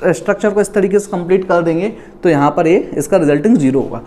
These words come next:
अब मुझे ये check करना है, क्या ये vectors, क्या ये फोर्सेस इस triangle में adjust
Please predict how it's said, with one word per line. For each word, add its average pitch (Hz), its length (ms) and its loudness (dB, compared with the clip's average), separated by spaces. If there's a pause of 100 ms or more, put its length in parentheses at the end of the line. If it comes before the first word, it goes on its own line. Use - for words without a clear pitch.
(240)
अब 254 200 -2
मुझे 226 280 2
ये 262 160 2
check 233 320 -2
करना 190 280 2
है, 165 320 -2 (1200)
क्या 233 220 4
ये 269 180 2
vectors, 180 760 0 (760)
क्या 240 160 2
ये 262 120 2
फोर्सेस 190 680 -2 (280)
इस - 400 -2
triangle 208 400 0
में 233 120 2
adjust 185 540 -2